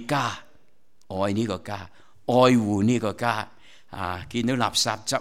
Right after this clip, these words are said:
起，見到污糟，我哋去，啊，去清潔，見到，啊，有咩需要，大家一齊，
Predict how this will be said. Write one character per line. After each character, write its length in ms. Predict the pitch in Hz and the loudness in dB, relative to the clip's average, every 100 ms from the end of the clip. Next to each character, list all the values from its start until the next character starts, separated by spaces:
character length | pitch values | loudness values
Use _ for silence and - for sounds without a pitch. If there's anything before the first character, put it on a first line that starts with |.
| - | -6
起， 380 | 95 101 117 117 - - | -4 -2 -2 -6 -16 -8
見 160 | 131 | -6
到 80 | 120 | -4
污 240 | 131 131 127 | -4 -4 -2
糟， 200 | 143 135 131 127 | 0 2 2 -2
我 160 | 107 113 | -2 -2
哋 160 | 104 95 | -2 -4
去， 320 | 110 107 - - - | -2 -4 -6 -18 -10
啊， 300 | 92 87 - - - | -8 -8 -10 -20 -10
去 140 | 117 | -6
清 320 | 107 143 135 113 | -4 0 2 2
潔， 300 | 120 107 85 - - - | 2 0 -2 -14 -20 -6
見 240 | 120 120 | -2 0
到， 420 | 117 113 123 135 127 - | 0 0 2 0 -2 -12
啊， 240 | 101 98 92 - - | -8 -6 -8 -14 -8
有 140 | 113 | -2
咩 160 | 139 135 | 0 0
需 280 | - 135 | 0 2
要， 100 | 120 | 0
大 160 | 117 107 | -2 -10
家 220 | 104 131 | -8 -6
一 40 | 131 | -2
齊， 220 | - | -2